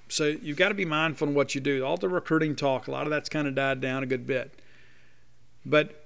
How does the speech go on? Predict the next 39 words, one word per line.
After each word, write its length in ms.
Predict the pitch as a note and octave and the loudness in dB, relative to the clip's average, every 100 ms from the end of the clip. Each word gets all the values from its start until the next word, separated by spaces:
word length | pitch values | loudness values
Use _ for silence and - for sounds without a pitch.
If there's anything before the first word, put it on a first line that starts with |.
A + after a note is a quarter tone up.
| - | 2
things 340 | F3 G#3+ F#3 | 6 6 8
are 40 | |
about 300 | F#3+ F3 F3+ | 8 10 8
to 60 | - | 6
get 160 | E3 D3+ | 2 4
cranked 320 | D#3+ D#3 D#3 | 6 6 6
up. 380 | D3 C#3+ F#3 D3 | 4 2 -2 0
We 140 | D3+ | 4
will 140 | D3 | 4
start 340 | D3 F3+ E3+ - | 4 4 4 6
previewing 480 | E3+ F3 D#3 E3 D3+ | 8 8 12 10 10
official 340 | D#3+ D3+ D3+ | 6 4 4
visitors 560 | C3+ D3 B2+ C#3 C#3 - | 6 6 6 2 2 2
this 220 | C#3+ - | 0 4
week 240 | D3 C3 | 4 4
over 200 | C#3+ C3+ | 2 4
on 120 | C3+ | 2
Gene's 280 | B2+ C#3 C#3 | 2 0 0
page. 460 | - C#3 C#3 C3+ C#3 | 0 2 2 2 -2
And, 180 | C3 C3 | -2 -2
uh, 220 | B2+ C3 | -2 -2
again, 480 | C#3+ C#3 E3 D#3 F3 | -4 0 -2 -2 0
not 220 | D#3+ G3+ | 4 6
expecting 540 | F3+ - E3+ E3+ E3 | 6 6 6 6 6
but 100 | D#3 | 2
maybe 240 | C#3 D3 D3 | 2 4 4
a 60 | |
handful 500 | B2+ D3 D#3 - D3 | 4 2 2 4 4
per 140 | C#3+ C3 | 6 4
weekend 520 | C3+ D3 C#3+ C#3+ C3 | 6 4 6 2 4
the 60 | C3+ | 0
next 360 | C3+ C3+ - | 0 2 0
three 180 | D#3+ D#3 | 6 6
weekends. 720 | C3+ C#3+ C3+ C3 - - - - - - - - - - - - - - - - - | 8 6 4 -2 -2 -8 -10 -10 -18 -18 -18 -18 -18 -18 -18 -18 -18 -18 -18 -18 2
But 100 | D3 | 6
that'll 180 | D#3 D3+ | 8 8
be 120 | D3+ | 8
your 100 | C#3+ | 8
visitors. 540 | D#3 D#3 - - - | 6 6 -4 -8 -10